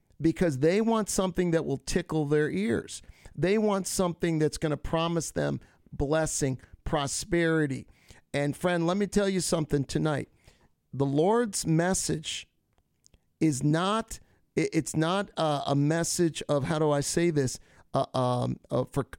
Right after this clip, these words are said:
for cream puffs. It's not for, um, those that are looking for something soft.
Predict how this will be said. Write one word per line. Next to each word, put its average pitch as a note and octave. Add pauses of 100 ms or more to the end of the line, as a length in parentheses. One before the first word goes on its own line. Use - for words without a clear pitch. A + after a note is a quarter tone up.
for D3
cream F3+
puffs. - (1000)
It's -
not F#3 (280)
for, E3 (380)
um, C3 (140)
those E3+
that E3
are C#3+
looking D#3+
for D3
something D3
soft. -